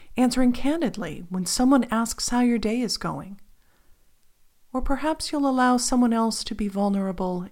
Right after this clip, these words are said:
in your presence, giving them the longed-for,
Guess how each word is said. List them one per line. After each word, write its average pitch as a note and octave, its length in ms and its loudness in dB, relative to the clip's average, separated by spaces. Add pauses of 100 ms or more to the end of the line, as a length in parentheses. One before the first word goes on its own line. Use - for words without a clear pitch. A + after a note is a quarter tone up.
in F3+ 160 -4
your F3 120 -4
presence, C#3+ 680 -8 (840)
giving G#3+ 300 4
them G#3 200 2
the G3 120 -2
longed-for, F#3 920 -2